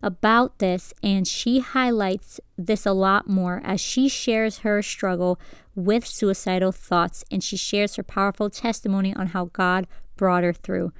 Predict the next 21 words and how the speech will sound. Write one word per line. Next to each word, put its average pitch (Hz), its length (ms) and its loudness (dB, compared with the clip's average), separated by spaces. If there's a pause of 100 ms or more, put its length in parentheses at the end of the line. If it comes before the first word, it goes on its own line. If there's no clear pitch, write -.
(240)
So - 280 2
make 196 220 4
sure - 180 2
you 240 120 4
tune 214 280 2 (100)
in 196 280 0
to - 120 -8
hear 220 340 0
her 196 340 0 (120)
next 226 400 4
week 185 260 4
on 208 220 2
episode 190 540 0
thirty-two. 165 540 -2 (380)
Godly 233 460 6
sorrow 185 500 4
leads 202 460 0
to - 140 -6
repentance. - 800 -4 (360)
That's 202 220 0
an 208 100 0